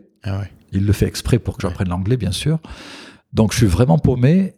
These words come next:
Speaker 2: Et puis en plus, je suis encore plus paumé parce que je sors d'une é-, d'une, de l'école Robuchon, en fait, qui est une brigade qui est très structurée. Avant la Tour d'Argent, c'était pareil, c'était très structuré, très, très organisé.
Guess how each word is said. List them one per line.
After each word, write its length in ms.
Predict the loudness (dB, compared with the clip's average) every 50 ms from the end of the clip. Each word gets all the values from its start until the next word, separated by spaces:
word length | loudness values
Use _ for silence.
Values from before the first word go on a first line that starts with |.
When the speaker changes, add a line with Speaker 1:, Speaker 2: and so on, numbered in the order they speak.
| _ _ -2
Speaker 2:
Et 100 | -2 0
puis 120 | 2 0
en 80 | 0 0
plus, 140 | 2 0 0
je 40 | 2
suis 80 | 2 0
encore 340 | -2 -2 -6 -10 -12 -12 _
plus 200 | -14 -14 -14 -14
paumé 280 | -6 -6 -4 -2 -2 -2
parce 180 | -2 -4 -4
que 100 | -2 -4
je 80 | -2 -2
sors 280 | 0 2 2 2 2 4
d'une 180 | 2 2 4 4
é-, 100 | 4 2 _ -4
d'une, 140 | -4 -4 -4 -4 -8 -10 -14
de 280 | -14 -10 -2 0 4
l'école 320 | 4 4 6 6 6 6 6
Robuchon, 480 | 4 4 2 0 -2 -2 -2 -2 -2
en 160 | 0 -2 -4 -6
fait, 260 | -4 -4 -4 -4 -4
qui 120 | -4 -6
est 120 | -6 -4 -4
une 100 | 2 2
brigade 600 | 2 2 4 4 4 4 6 4 4 2 0 -8 -8 -18 -20 -20 _ -4
qui 80 | -4
est 40 | -2
très 160 | 2 2 2
structurée. 840 | 2 2 0 0 0 -2 -2 -6 -4 0 4 4 6 6 4 2 -2 _ -20 -10 -2
Avant 220 | 0 2 4 6
la 100 | 4 4
Tour 160 | 4 4 4 4
d'Argent, 400 | 4 4 4 4 4 4 4 4
c'était 220 | 2 0 -2 -2
pareil, 360 | 0 2 2 4 4 4 2
c'était 240 | 2 0 -2 -4 -4
très 180 | -2 0 0 0
structuré, 680 | 0 2 0 -2 -2 -2 0 2 2 4 6 4 2
très, 240 | 2 0 -2 -2 -2 -4 -6 _ _ -4
très 320 | -2 2 2 4 4 4
organisé. 760 | 4 2 0 0 0 0 2 2 2 2 4 4 4 2 2